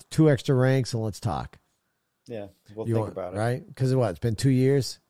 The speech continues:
Speaker 1: year and a half since they've been out, so they could have gone up a rank or two. Yeah, fucking right.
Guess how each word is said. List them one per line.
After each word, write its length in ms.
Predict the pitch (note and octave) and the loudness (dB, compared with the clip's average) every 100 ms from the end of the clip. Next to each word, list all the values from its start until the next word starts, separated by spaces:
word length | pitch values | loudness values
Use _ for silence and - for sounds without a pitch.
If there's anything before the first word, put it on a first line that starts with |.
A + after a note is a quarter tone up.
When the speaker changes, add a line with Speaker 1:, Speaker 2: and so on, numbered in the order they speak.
| _ | _
Speaker 1:
year 140 | B2 | -2
and 80 | B2 | 0
a 40 | |
half 420 | A#2 B2+ B2+ A2+ _ _ - | 0 -2 -4 -6 _ _ -6
since 160 | B2 | -2
they've 120 | A#2+ A#2+ | -2 0
been 140 | B2 | 0
out, 280 | A#2+ B2+ A#2+ | 0 -2 -2
so 140 | C3 | -2
they 160 | B2 A#2+ | 0 0
could 140 | B2+ | 0
have 100 | B2+ | 0
gone 180 | B2+ B2 | 0 0
up 240 | B2 - | -2 -4
a 60 | B2+ | -4
rank 280 | A#2 A#2+ A2+ | 0 0 -4
or 40 | |
two. 320 | G#2 C3 C3+ C3 _ _ _ _ _ _ _ B2 | -2 0 0 -4 _ _ _ _ _ _ _ -4
Yeah, 340 | B2 E3+ A#2 - _ _ - | 0 0 -2 -8 _ _ -10
fucking 240 | C#3+ B2+ | -6 -4
right. 300 | C3 C3 | -2 -4